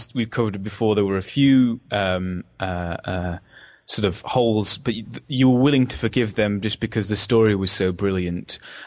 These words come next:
and the acting was so great and the special effects were fantastic. And, uh, it had a moral behind the story, and this kind of, as well as, as the aliens there as well, you know, looking at humanity and, and saying, you know, My,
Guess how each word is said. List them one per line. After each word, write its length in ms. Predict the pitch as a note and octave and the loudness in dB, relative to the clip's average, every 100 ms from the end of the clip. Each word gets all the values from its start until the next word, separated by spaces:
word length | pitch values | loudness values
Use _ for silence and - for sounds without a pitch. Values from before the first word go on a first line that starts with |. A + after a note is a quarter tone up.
| - | -6
and 160 | G2+ G2+ | -2 0
the 100 | G#2+ | 0
acting 380 | A2+ - A2+ | -2 -6 -4
was 100 | G#2 | -2
so 280 | - F#2+ F#2+ | -2 -2 -4
great 640 | F2 F#2 F2 F2 - - - | -4 -4 -2 -4 -6 -10 -6
and 140 | G#2+ | -4
the 60 | G2+ | -4
special 400 | - A2 G2 G#2 | -2 -2 -4 -6
effects 460 | G2 A2 G#2 - - | -4 -4 -4 -8 -8
were 80 | |
fantastic. 1040 | F#2 G2 F#2 - F#2 F2 - F2+ E2+ - - - - - - - | -6 -6 -4 -4 -4 -4 -4 -4 -6 -10 -20 -20 -20 -20 -12 -4
And, 400 | G#2 G2 G2 F#2 | -2 0 -2 0
uh, 320 | F#2 F2+ F2+ A2 | 0 0 -2 -2
it 100 | G2+ | -2
had 180 | A#2 G#2+ | 0 0
a 20 | |
moral 400 | G#2+ A2 A2+ A2 | 2 2 2 2
behind 420 | G#2+ G#2 G#2 G2 | 0 -2 -2 -2
the 60 | F#2+ | -4
story, 640 | - G#2+ F#2+ F#2 F#2 F2+ | -2 -2 0 0 0 0
and 200 | F2+ F#2+ - | -2 -4 -6
this 160 | G#2+ | -6
kind 260 | - A2 G#2+ | -4 -2 0
of, 80 | G2 | 0
as 140 | G2 | 0
well 220 | B2+ D3+ | 2 2
as, 240 | C#3+ - - - - | 2 -2 -12 -18 -2
as 180 | B2 A2 | -2 2
the 160 | A#2+ | 2
aliens 480 | B2 C3+ B2+ A2+ G#2 | 2 0 0 -2 -2
there 260 | A2+ G#2+ G#2 | -2 0 -2
as 140 | G2 | -4
well, 560 | G#2 G#2 G2+ G2+ G2 G2+ | -4 -2 -2 -2 -6 -8
you 100 | A2+ | -8
know, 140 | G#2 G2 | -6 -4
looking 340 | A2 A#2 A2+ | -4 -4 -4
at 80 | G#2+ | -4
humanity 720 | - G#2 G#2 G#2+ G2+ G#2 G2+ | -2 0 0 0 -2 -2 -2
and, 240 | F2+ F2+ E2+ | -2 -4 -4
and 180 | G2+ F#2+ | -4 -2
saying, 320 | - G2 F#2 | 0 0 0
you 100 | F#2 | 0
know, 360 | F2+ F2 E2+ - | 0 0 -2 -4
My, 320 | F2+ F#2+ F2+ | -2 0 0